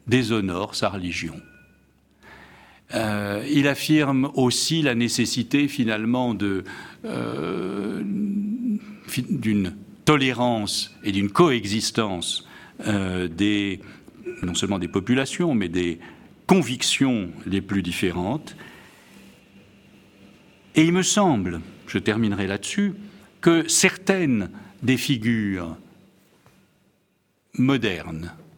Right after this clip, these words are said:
les plus proches de la figure du sage, par exemple Gandhi, par exemple,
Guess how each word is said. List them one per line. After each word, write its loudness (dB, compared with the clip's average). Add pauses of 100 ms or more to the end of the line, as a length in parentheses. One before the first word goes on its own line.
(400)
les 4
plus 0
proches 0 (220)
de 0
la -2
figure 0
du -2
sage, -8 (1120)
par -8
exemple -4
Gandhi, -2
par -6
exemple, -4